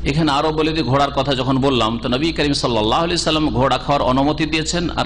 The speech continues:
খচ্চর গাধা নিষেধ করেছেন, এই মর্ম হাদিস রয়েছে। সুতরাং খচ্চর গাধার গোশত খাওয়া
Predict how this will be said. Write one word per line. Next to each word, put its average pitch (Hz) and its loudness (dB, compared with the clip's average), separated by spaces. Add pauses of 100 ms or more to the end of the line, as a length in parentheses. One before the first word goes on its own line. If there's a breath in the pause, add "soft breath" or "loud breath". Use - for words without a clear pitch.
খচ্চর 135 -2
গাধা 110 0
নিষেধ 123 -2
করেছেন, 143 0
এই 139 0
মর্ম 123 0
হাদিস 95 -2
রয়েছে। 87 -4
সুতরাং 123 0
খচ্চর 127 -2
গাধার 117 0
গোশত 123 -4
খাওয়া 190 0